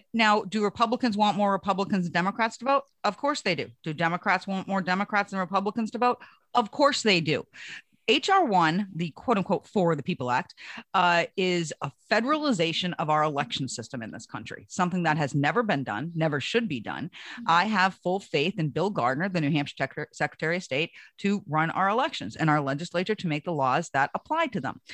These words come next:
Speaker 1: Um, this, you can't, you know, "Oh, they're making someone show an I D. That's racist."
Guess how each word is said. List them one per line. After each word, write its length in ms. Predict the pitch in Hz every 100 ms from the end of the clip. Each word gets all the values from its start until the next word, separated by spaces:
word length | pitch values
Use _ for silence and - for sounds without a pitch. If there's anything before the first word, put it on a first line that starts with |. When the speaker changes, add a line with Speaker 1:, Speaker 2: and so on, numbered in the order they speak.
| - 208 -
Speaker 1:
Um, 340 | 156 151 151 -
this, 320 | 165 180 160 175
you 80 |
can't, 320 | - 220 208 - -
you 140 | 170
know, 80 | 165
"Oh, 100 | 233
they're 120 | 233
making 300 | 226 247 262
someone 260 | 214 233 220
show 240 | - 226
an 80 | 214
I 140 | 196
D. 220 | 180 233 214
That's 200 | 160 -
racist." 320 | 190 -